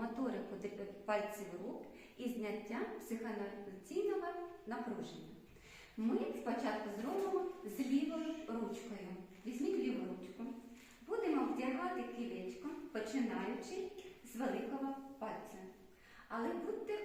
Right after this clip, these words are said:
уважненькі. Спочатку я рахую, а ви слухайте уважно. Зжали кулачок і по одному. Раз, два, три,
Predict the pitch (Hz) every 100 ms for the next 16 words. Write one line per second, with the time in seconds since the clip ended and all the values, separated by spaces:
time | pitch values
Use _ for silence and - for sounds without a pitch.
0 | - - - 202 185 196 196 202 208 220
1 | - - - - - - - 262 254 381
2 | - - 269 262 220 180 - 214 - -
3 | - 190 370 - - - 190 185 254 -
4 | - - 247 262 277 277 262 208 180 -
5 | - - - - - - - - - -
6 | 190 190 403 330 - 240 208 208 208 -
7 | - - - - - - - - - -
8 | - - - 262 - 220 208 196 196 180
9 | - - - - 247 - 285 - - -
10 | - 196 - 233 254 226 - - - -
11 | - 233 311 208 -